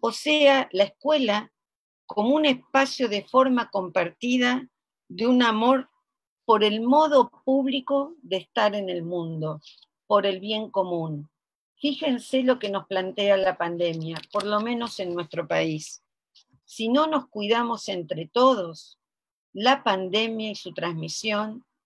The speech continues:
y su contaminación se extiende cada vez más. Un virus, el covid, ha planteado el problema del cuidado como un problema de lo común.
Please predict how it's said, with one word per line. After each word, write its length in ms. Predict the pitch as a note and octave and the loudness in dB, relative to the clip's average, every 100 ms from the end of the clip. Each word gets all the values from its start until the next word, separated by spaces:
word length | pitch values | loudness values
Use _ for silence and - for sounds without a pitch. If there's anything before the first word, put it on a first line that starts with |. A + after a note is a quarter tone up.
| _ | _
y 80 | F3+ | -14
su 200 | D#3 E3+ | -10 -8
contaminación 1120 | F#3 F3 F3+ E3+ E3+ D#3+ D#3+ G#3+ G#3 A3 A3+ _ _ _ | -6 -2 -2 -2 -4 -4 -6 -4 -4 -4 -10 _ _ _
se 220 | - - | -8 -4
extiende 680 | G#3+ - - G#3 G#3 G#3 F#3+ | -4 -6 -6 -4 -2 -4 -4
cada 320 | F#3 E3+ E3+ | -2 0 -2
vez 160 | E3 D#3 | -4 -8
más. 420 | D3+ D3 - _ _ _ _ | -8 -10 -14 _ _ _ _
Un 260 | D4+ E4 C#4+ | 0 0 -2
virus, 600 | G3+ F3 D#3+ D3+ - - _ _ _ _ | -4 -4 -6 -8 -14 -20 _ _ _ _
el 200 | F#3+ E3 | -2 0
covid, 440 | F3+ F3 G3 B3+ - _ _ _ _ - | 0 2 0 -4 -6 _ _ _ _ 0
ha 180 | - | 0
planteado 640 | - A#3+ A3 A3+ A#3+ G3+ F3 | 2 0 0 0 2 4 2
el 140 | E3+ | -2
problema 560 | E3+ E3+ F3+ A3+ A#3 G3+ | -4 -4 -2 -2 -4 -4
del 200 | F3 D#3+ | -4 -6
cuidado 760 | E3 F3 G3+ B3+ C4 C4+ C4+ _ _ _ | -10 0 2 2 0 -2 -6 _ _ _
como 240 | - G3 | -2 0
un 100 | G#3 | 0
problema 500 | G#3+ G3 F#3 F#3 F#3+ | 0 -2 0 -2 0
de 80 | F3+ | -2
lo 180 | E3 E3 | -4 -6
común. 560 | F3 D#3+ D#3+ D#3 D#3 | -6 -6 -4 -6 -8